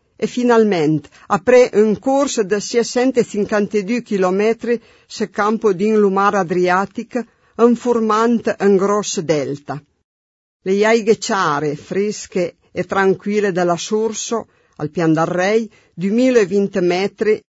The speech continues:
la sen ren immaginar che il gigante de Venerè di un son camin a valle vers la pianura.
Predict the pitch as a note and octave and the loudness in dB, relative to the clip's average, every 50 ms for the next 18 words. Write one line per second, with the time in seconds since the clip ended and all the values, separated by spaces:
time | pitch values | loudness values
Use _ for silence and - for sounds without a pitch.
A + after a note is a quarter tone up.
0 | _ _ _ _ _ _ - G#3+ A3 A#3 - - A#3 A3+ A3 G#3+ A#3 C4 C4+ C4+ | _ _ _ _ _ _ -2 0 0 0 2 2 4 4 4 4 4 4 4 4
1 | C4 B3 A#3 A3 G#3 G3+ G3+ F#3 D#3+ G3 G3 F#3+ F#3+ F#3+ G3+ G#3 A3 A3+ - - | 4 4 4 2 2 2 0 0 0 0 0 2 2 0 0 -2 -2 -4 -6 -12
2 | _ _ - - G#3+ G#3+ E3+ F3+ A3 F#3 F#3 G#3+ A3+ A#3+ A#3+ A#3 A3+ F#3+ D#3+ G3 | _ _ -4 -2 -2 -2 -2 -4 -4 -2 0 2 2 2 0 0 -2 -2 -2 -2
3 | F#3+ F#3+ G#3+ G3 F#3+ F#3 F3+ F3 F#3 G3+ A#3 A3+ A3 _ _ _ _ _ _ _ | 0 0 2 2 2 2 2 0 0 0 0 -2 -2 _ _ _ _ _ _ _
4 | - G#3 A3 A3+ A3 G#3+ - A#3 A#3+ A#3 A3 - A#3 G3+ G3+ G3+ G#3+ A#3 B3 C4 | -4 -2 0 0 0 0 0 0 0 0 0 0 -2 -2 0 0 0 0 -2 -2
5 | C4 - - _ - F#3+ F3+ F3 F3+ F3+ F#3 G3 G3 F#3+ E3+ F3+ F3 F#3 F3+ - | -4 -6 -8 _ -6 -6 -4 -2 -2 0 0 0 0 0 0 0 0 0 0 -2
6 | F#3 D#3 D#3 E3 D#3 D3+ C#3+ C#3+ C3 A#2+ A2 A2+ A#2+ C3 | -4 -4 -2 -2 0 0 0 0 -2 -4 -6 -10 -12 -16